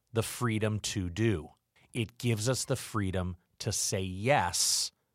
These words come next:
to the most important investment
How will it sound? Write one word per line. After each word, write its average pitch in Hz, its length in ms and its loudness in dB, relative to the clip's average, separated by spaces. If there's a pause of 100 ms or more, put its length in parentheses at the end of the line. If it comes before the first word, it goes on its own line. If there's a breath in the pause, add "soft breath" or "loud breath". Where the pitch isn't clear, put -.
(240)
to 120 220 4
the 104 100 0
most 104 460 0
important 156 920 0 (220)
investment 120 840 0